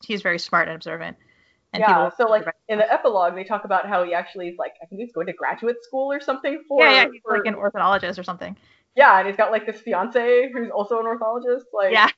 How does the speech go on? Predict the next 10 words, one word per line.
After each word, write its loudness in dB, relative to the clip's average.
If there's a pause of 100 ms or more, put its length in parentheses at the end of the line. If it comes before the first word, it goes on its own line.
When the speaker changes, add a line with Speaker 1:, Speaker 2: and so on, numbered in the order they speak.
(180)
Speaker 1:
<laughs> -2 (580)
It's -12
very -4
cute, -12
yeah. -8 (160)
Speaker 2:
It's, 2
like, 6
super 4 (120)
cute. -2 (280)
Speaker 1:
Mm. -14